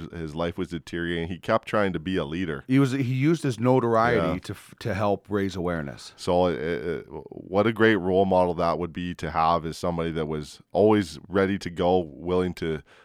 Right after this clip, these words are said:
Speaker 1: go to work, showed up for work, ready to go, um, and then took the mantle when, when he became physically challenged and, and continued on to,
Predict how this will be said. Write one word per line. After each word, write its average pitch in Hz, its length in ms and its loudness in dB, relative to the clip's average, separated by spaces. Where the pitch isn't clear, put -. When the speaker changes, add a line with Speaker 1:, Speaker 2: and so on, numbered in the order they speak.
Speaker 1:
go 101 160 6
to 95 80 6
work, 98 440 2
showed 98 340 2
up 95 140 4
for - 200 0
work, 92 260 2
ready 90 240 0
to 85 120 -4
go, 87 360 2
um, 64 340 -8
and 90 160 -4
then 92 140 0
took - 240 -4
the 95 80 2
mantle 92 500 0
when, 87 320 -2
when 87 160 -4
he 90 60 -4
became 87 400 -4
physically 85 420 -4
challenged 90 640 2
and, 82 200 -8
and 85 180 -8
continued 90 540 -4
on 90 360 2
to, 80 280 -4